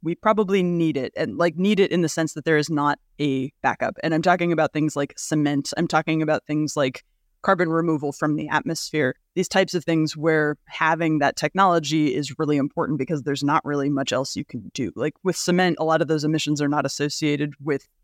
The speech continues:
fossil emissions. You can get the fossil out of the system and still have a lot of calcining outcomes. Like,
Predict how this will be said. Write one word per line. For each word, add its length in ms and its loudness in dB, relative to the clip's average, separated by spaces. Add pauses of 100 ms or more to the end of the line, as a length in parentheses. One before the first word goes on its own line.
(120)
fossil 300 2
emissions. 420 -2
You 80 -6
can 180 0
get 180 4
the 80 -2
fossil 300 0
out 80 0
of 60 -4
the 60 -10
system 340 0
and 160 -2
still 260 2
have 160 0
a 40 -2
lot 160 2
of 80 -4
calcining 680 0 (120)
outcomes. 600 -4
Like, 220 2